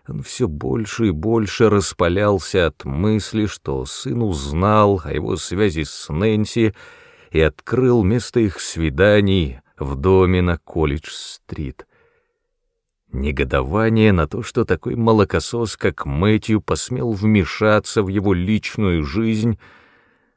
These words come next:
заслонило воспоминания об опасности, грозившей ему вчера. Необычайное происшествие, выстрел сына,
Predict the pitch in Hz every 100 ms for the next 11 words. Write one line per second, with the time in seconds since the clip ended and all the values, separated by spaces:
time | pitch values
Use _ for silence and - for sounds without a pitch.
0 | _ 113 131 - 123 98 110 120 113 110
1 | 101 - 78 82 120 117 113 98 87 -
2 | - 98 98 - 101 - 104 92 92 80
3 | 85 82 - 87 82 71 - - - -
4 | - _ _ _ _ _ _ _ _ _
5 | _ _ 82 76 80 80 131 131 117 110
6 | - 92 - - 113 110 - 110 110 104
7 | 87 71 _ 76 71 117 101 - - 87
8 | 65 - - - 113 113 113